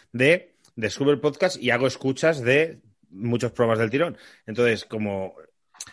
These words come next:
hay cosas que a veces no tratamos la actualidad, entonces, para el que descubra paquetes en noviembre de dos mil veintiuno y escuche este programa y nos vea aquí diciendo tal, pero, a ver, no, es posi-, es probable que nos tiren.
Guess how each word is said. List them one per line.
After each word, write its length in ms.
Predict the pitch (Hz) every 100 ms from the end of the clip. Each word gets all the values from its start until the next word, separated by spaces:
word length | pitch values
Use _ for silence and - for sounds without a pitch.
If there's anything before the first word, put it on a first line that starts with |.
| _
hay 140 | - 135
cosas 280 | 170 151 123
que 100 | 104
a 40 |
veces 160 | 120 135
no 100 | 135
tratamos 280 | 131 135 135
la 60 |
actualidad, 500 | 131 135 139 151 165 - _ _ _ _
entonces, 400 | 127 123 135 - - -
para 180 | 127 123
el 60 | 113
que 160 | 123
descubra 340 | 120 - 165 160
paquetes 420 | 160 170 143 -
en 80 | 110
noviembre 400 | 104 135 147 147
de 260 | 139 139 127
dos 120 | 123
mil 120 | 127
veintiuno 380 | 135 131 143 127
y 40 |
escuche 260 | 87 113 123
este 180 | - 120
programa 480 | 127 131 139 123 - - - _
y 80 | 95
nos 120 | 98
vea 120 | 113
aquí 340 | 107 123 113
diciendo 420 | 104 107 120 120 110
tal, 280 | 127 131 - _ _ _ _ _ _ _
pero, 840 | 107 101 98 87 85 82 80 80 _ _ _ _ _ _ _
a 80 | 113
ver, 80 | 110
no, 140 | 101
es 260 | - 107 -
posi-, 160 | 123 123
es 60 |
probable 240 | 113 120 120
que 80 | 143
nos 140 | 123
tiren. 420 | 123 139 87 73